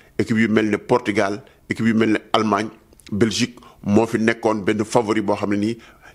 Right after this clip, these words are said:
ñu bëri compté woon nañ ci moom ne mën nañ jouer finale bi. France éliminé leen,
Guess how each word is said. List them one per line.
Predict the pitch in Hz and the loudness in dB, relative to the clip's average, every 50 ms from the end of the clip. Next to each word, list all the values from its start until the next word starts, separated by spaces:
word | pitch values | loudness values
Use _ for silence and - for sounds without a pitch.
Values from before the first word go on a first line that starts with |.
| _ - | _ 0
ñu | 117 120 117 | 2 2 4
bëri | 104 113 131 139 139 139 | 4 4 2 2 2 2
compté | - 127 123 117 120 | 0 0 2 2 2
woon | 117 110 110 | 2 2 0
nañ | 110 107 | 0 -2
ci | - 104 | -2 -2
moom | 104 98 104 | -2 0 0
ne | 104 107 | 0 0
mën | 101 101 104 104 | 0 0 0 2
nañ | 107 104 101 | 2 0 0
jouer | 82 104 107 101 | 0 0 0 0
finale | - - 95 92 82 73 71 | 0 0 0 0 0 0 -4
bi. | - 90 - - _ - - _ | -8 -14 -20 -20 _ -20 -20 _
France | - - 110 107 107 - - | 0 2 2 2 2 0 -2
éliminé | - 123 120 120 113 113 110 104 | 0 2 2 2 2 2 2 2
leen, | 101 104 117 143 226 | 2 2 0 -2 -4